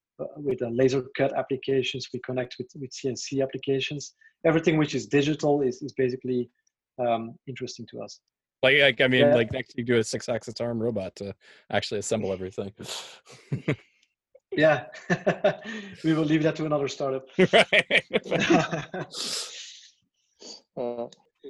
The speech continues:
Speaker 3: what, what are, are you doing mostly three D printing stuff, or is it the combination? Are you seeing a lot of people that say, "I want a laser cut, I want to etch, and, and then I want a three D print as well," or is, is it three D printing is really driving your business, or?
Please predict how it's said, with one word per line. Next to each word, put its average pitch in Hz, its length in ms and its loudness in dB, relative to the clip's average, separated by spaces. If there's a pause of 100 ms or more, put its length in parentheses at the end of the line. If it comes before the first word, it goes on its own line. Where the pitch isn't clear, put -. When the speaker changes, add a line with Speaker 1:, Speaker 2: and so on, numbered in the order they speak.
Speaker 3:
what, 156 240 -4
what 170 140 4
are, 170 160 4
are 139 100 4
you 147 120 2
doing 160 240 0
mostly 147 380 2
three 160 180 -2
D 143 80 -2
printing 147 280 -2
stuff, 208 400 -4
or 139 180 -2
is 135 100 0
it 139 180 -4
the 131 60 -6
combination? 131 800 -6
Are 165 60 -6
you 147 60 -4
seeing 160 200 -4
a 156 40 0
lot 156 140 2
of 143 60 -2
people 147 240 -2
that 131 100 -4
say, 135 200 0 (360)
"I - 60 -4
want 139 180 2
a 143 40 -2
laser 139 340 2
cut, 139 400 0
I 139 40 -6
want 127 220 -4
to 131 140 -10
etch, - 360 -4 (100)
and, 131 120 -6
and 127 220 -6
then 135 160 0
I - 20 4
want 143 240 2
a 143 40 -4
three 147 160 -4
D 143 100 -2
print 147 200 -4
as 127 140 -2
well," 131 220 2
or 175 180 2
is, 135 140 -2
is 127 200 -2
it 131 140 -8
three 131 160 0
D 120 60 -10 (160)
printing 147 240 -4
is 127 120 -6
really 131 140 2
driving 127 320 2
your 127 100 -4
business, 151 480 -2
or? 117 320 -6